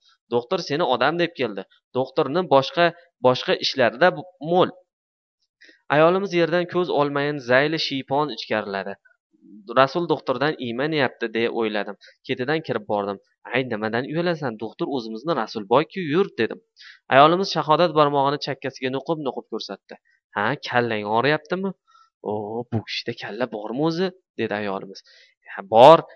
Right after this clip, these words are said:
Nima edi, bor. Kalla, kallasi bo'lsa doktor chaqiradimi? Dardga doktor chaqirmay kimni chaqiradi?" Ayolimiz tag'in chakkasini barmoq urib ko'rsatdi. "Bo'lmasa, dardingni ayt menga", dedim.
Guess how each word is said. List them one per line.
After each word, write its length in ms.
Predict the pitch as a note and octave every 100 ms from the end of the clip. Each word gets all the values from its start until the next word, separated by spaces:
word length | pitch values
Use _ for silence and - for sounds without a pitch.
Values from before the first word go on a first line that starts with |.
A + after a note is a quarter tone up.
| _
Nima 240 | A#2 B2+
edi, 220 | F#3 B2+
bor. 260 | G2+ B2 D3+ - _ _ _ _ -
Kalla, 420 | - A2 A2 A2+ A2+ _ -
kallasi 420 | - A#2 A2 G#2 C3+
bo'lsa 300 | A#2+ G#2+ D#3
doktor 320 | - G#2 A2
chaqiradimi? 580 | - C3 F#3+ G#3 C#3+ G2 _ _ - - - _
Dardga 320 | - A2+ - D3+
doktor 340 | G#2+ - C#3
chaqirmay 420 | B2+ G#2 G#2 C#3
kimni 280 | D3+ G#2+ G2+
chaqiradi?" 440 | D#3 E3 G3 D3 G#2 - - -
Ayolimiz 400 | C3 D#3 E3+ F#3
tag'in 300 | - C#3+ F3+
chakkasini 560 | E3+ C#3 - A#2 A#2+ A#2
barmoq 380 | A#2+ A#2 B2 C#3+
urib 200 | - G#2+ - - _ -
ko'rsatdi. 520 | A#2 - G#2 _ F#2+ - - _
"Bo'lmasa, 420 | - A2+ G#2+ G#2 C#3
dardingni 560 | A#2+ A2+ - A2 A2+ D3
ayt 240 | A#2+ C3
menga", 320 | F#3 G#3+ F#3 A#2
dedim. 240 | G#2+